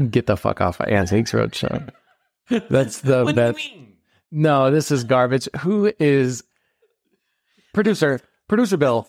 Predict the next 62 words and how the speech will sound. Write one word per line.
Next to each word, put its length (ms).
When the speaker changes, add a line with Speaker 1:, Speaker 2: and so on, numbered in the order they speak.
Speaker 2:
This 160
is 160
a 100
historical 720
treasure. 640
Speaker 1:
No, 300
producer, 480
why 340
are 80
you 160
bringing 320
me 140
to 80
this 160
shit? 180
You're 100
supposed 260
to 40
be 80
finding 360
me 80
good 200
shit, 240
and 140
this 180
is 120
back 340
to 80
back. 440
Speaker 2:
Is 120
this, 240
is 140
this 160
still 160
recording? 420
This 140
is 100
bullshit. 600
Speaker 1:
No, 240
yeah, 220
it's 160
recording, 380
and 100
now 140
we 100
gotta 140
bleep 320
your 100
fucking 320
ass 260
out 220
because 240
we 80
don't 240
cuss 220
on 100
Antiques 300
Roadshow 380
because 180
there's 160
ninety-year-old 520
women 300